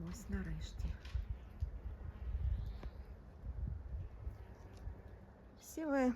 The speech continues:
добре знаєте, як шкідники нападають на наші рослини. Шкідників багато. Це і, е, павутинний кліщ, і щитівка,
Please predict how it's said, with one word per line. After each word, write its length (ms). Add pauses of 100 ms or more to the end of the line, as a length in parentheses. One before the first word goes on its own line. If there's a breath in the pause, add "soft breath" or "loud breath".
(120)
добре 480
знаєте, 680
як 420
шкідники 920 (560 loud breath)
нападають 640
на 80
наші 400
рослини. 920 (380 loud breath)
Шкідників 580
багато. 960
Це 520 (120)
і, 520 (200 loud breath)
е, 320
павутинний 600
кліщ, 760
і 380 (420 loud breath)
щитівка, 1300